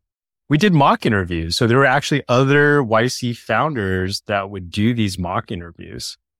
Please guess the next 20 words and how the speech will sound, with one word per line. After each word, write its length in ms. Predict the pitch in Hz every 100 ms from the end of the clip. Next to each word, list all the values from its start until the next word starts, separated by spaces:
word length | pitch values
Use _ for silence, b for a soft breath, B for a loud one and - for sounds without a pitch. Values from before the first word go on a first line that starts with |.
| _ -
And 80 | 120
I 60 |
remember 420 | 123 120 117 139
doing 320 | 117 120 123 117
a 60 |
mock 280 | 104 107 104
interview 680 | 107 107 113 110 95 95 95
and 220 | 95 92
I 60 | 95
was 180 | 95 -
like, 160 | - -
"Oh 160 | 95
man, 280 | 87 95 92
we've 160 | 95 98
done, 140 | 110
like, 160 | 101 90
three 320 | - 113 113
of 80 | 113
these 220 | 113 110
already, 640 | 110 107 104 104 104 101